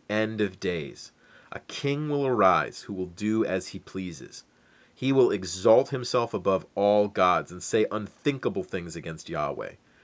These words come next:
He will attack the mightiest fortresses and make those who acknowledge him great rulers of the land. At that time, the angel Michael will once again arise,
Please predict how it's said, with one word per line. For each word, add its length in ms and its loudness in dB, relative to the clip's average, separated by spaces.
He 180 -2
will 180 6
attack 420 -2
the 100 -6
mightiest 680 -2
fortresses 640 -6
and 180 -2
make 220 4
those 260 8
who 100 0
acknowledge 540 0
him 160 -8
great 380 0
rulers 500 -2
of 140 -8
the 80 -8
land. 420 -8
At 220 -2
that 260 4
time, 360 0
the 220 -10
angel 380 -2
Michael 420 -2
will 160 -8
once 360 -4
again 280 -2
arise, 560 2